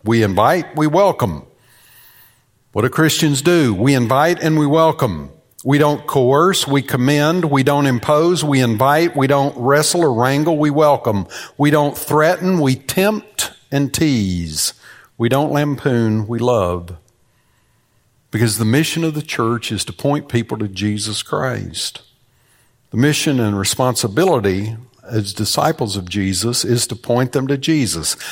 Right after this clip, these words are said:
not to explain the Apostles' Creed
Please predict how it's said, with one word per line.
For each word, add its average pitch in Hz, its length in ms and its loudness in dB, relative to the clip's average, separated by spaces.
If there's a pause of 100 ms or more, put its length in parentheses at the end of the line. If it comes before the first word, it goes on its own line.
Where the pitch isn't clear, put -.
(140)
not 123 280 0
to 156 100 0
explain 143 580 0
the 143 120 2
Apostles' 123 580 -2
Creed 139 720 -2